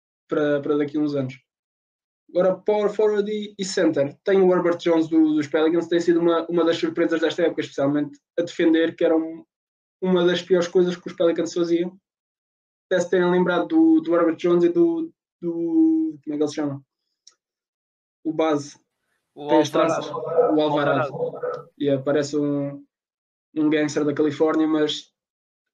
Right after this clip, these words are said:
Speaker 1: é um jogador também bastante interessante. Pá, os dois a defenderem incrivelmente bem. Tem dado ali outra vida aos Pelicans, que até já passaram, vou falar outra vez nos Lakers, já passaram os Lakers na, na luta pelo play-in.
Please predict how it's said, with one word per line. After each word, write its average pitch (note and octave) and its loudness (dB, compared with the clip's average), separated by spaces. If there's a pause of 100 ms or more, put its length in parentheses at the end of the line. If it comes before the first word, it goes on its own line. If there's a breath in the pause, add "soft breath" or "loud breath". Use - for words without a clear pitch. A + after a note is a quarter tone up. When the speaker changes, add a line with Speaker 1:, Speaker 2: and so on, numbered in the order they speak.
(160)
Speaker 1:
é F#3 0
um E3+ 4
jogador D#3+ 2
também E3 2
bastante D#3 0
interessante. C#3 -6 (520)
Pá, D3 0
os C#3+ 0
dois D3+ 0
a D3+ 2
defenderem D3+ 0
incrivelmente D3 -2
bem. C#3+ -6 (1160)
Tem E3 2
dado D#3 0
ali D#3+ 4
outra D#3 0
vida D3 0
aos C#3 0
Pelicans, C#3+ -2
que E3 0
até C#3+ -2
já C#3 -2
passaram, C#3+ -4 (680)
vou D3+ -2
falar D3+ 0
outra D3 -2
vez C#3+ -2
nos C#3+ -4
Lakers, D3 -2
já C#3 -2
passaram C#3+ -2
os C#3 -2
Lakers C#3+ -2
na, C#3+ -2
na C3 -4
luta D#3+ 2
pelo D3+ 0
play-in. D#3 0